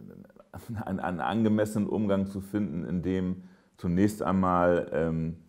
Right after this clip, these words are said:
deutlich gemacht wird und nicht weggeredet wird, dass, äh, ähm,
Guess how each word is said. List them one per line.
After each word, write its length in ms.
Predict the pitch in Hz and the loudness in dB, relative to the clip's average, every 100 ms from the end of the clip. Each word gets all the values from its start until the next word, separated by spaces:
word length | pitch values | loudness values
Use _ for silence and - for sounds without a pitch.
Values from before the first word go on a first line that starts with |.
| _ _ _ _ _ _ - | _ _ _ _ _ _ -14
deutlich 460 | 76 87 90 95 - | 2 6 6 4 0
gemacht 400 | 90 90 - 82 | 2 2 -2 0
wird 220 | 87 87 | 2 4
und 100 | 90 | 2
nicht 160 | 78 | 2
weggeredet 580 | 76 90 95 85 87 82 | 2 2 2 4 4 2
wird, 280 | 80 85 82 | 4 4 6
dass, 300 | 82 80 - | 2 2 -10
äh, 140 | - 73 | -6 0
ähm, 760 | 76 73 - - 65 67 64 | 2 2 0 -2 -4 -4 -8